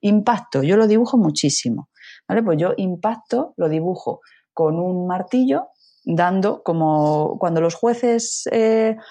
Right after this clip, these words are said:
tienen como una base donde dan con el martillo. Entonces, un martillo con una base y debajo pongo impacto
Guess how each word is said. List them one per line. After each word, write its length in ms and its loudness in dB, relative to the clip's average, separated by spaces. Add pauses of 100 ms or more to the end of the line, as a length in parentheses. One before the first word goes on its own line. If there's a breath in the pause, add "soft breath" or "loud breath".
(100)
tienen 220 0
como 180 0
una 160 2
base 300 0
donde 360 0
dan 220 0
con 160 0
el 120 2
martillo. 600 0 (320 loud breath)
Entonces, 380 0 (120)
un 220 -20
martillo 440 0
con 160 2
una 180 4
base 360 0 (120)
y 80 -2
debajo 340 0
pongo 260 -4
impacto 600 -4